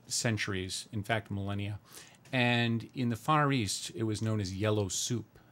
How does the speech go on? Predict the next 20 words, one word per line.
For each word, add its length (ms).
And 300
practitioners 800
would, 420
uh, 160
take 340
stool 420
from 160
healthy 320
donors, 520
make 180
it 40
into 220
a 40
slurry, 520
and 160
have 300
their 180
patients 720
drink 280
it. 80